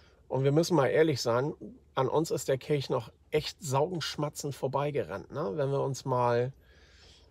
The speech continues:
Italien, Südfrankreich und, äh,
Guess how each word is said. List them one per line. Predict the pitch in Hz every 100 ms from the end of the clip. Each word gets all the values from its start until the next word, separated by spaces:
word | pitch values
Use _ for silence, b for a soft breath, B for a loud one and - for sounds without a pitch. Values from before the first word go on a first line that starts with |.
| b
Italien, | - 135 151 147 170 165 156
Südfrankreich | 139 135 - 147 165 - 151 151 151 143 - -
und, | 135 127 123 123 - -
äh, | - 120 113 113 113 113